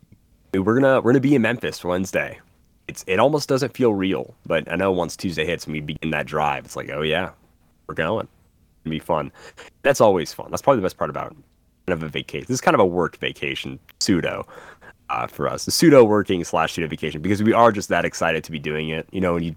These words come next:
enjoy something, it's not really a job. Um, so we really are just, like, that pumped and everything that I, I can't wait to do it. Um,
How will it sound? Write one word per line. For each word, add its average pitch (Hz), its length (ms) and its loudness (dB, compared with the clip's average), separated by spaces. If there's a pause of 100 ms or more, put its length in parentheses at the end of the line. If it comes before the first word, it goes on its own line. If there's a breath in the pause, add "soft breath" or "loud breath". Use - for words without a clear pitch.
enjoy 85 380 -2
something, 85 340 -4
it's 76 140 -8
not 73 160 -4
really 80 180 -6
a 76 60 -6
job. 73 420 0 (540 soft breath)
Um, 69 220 -8
so - 140 -10
we 90 80 -2
really 90 240 2
are 71 200 -2
just, 69 160 -10
like, 67 160 -6
that 69 240 -4
pumped - 420 -12 (480)
and 76 100 -8
everything 76 380 -6
that 73 120 -6
I, 69 280 -6
I 80 140 4
can't 76 300 -6
wait 71 200 -10
to - 80 -14
do 71 180 -10
it. 69 160 -4
Um, 78 240 -6